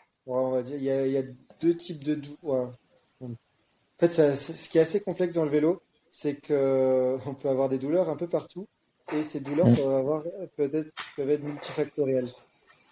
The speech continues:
Speaker 1: Par exemple, euh, si on prend l'exemple de, de la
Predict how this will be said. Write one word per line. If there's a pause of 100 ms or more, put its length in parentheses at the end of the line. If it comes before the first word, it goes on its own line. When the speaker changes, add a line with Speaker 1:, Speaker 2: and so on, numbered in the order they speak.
(140)
Speaker 1:
Par
exemple,
euh, (180)
si
on
prend
l'exemple
de,
de
la